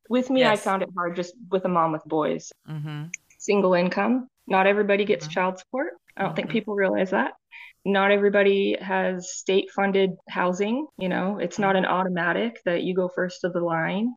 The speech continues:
Speaker 2: Right.
Speaker 1: Um, there's a long waiting list. Shame and guilt can come, you know.
Speaker 2: Yeah, yeah.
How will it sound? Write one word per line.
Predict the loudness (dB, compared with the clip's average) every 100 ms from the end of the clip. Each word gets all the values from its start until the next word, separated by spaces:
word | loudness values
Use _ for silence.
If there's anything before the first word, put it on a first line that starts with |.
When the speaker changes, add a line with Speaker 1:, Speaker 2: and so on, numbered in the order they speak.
| -8
Speaker 2:
Right. | -4 -2 -2
Speaker 1:
Um, | -2 -6 -6
there's | -4
a | 0
long | 0 2
waiting | 2 2 0
list. | -2 -4 -8 -18 -20 -12
Shame | 0 2 2 2
and | 0
guilt | 2 0 -2 -8 _ _ _ _ _
can | -6 -4
come, | -2 -2 -2 -4 -6 _ -8
you | -6
know. | -4 -6 -8
Speaker 2:
Yeah, | -12 -12 -12 -12 -14 -16 -20 _
yeah. | -10 -6 -6 -6 -10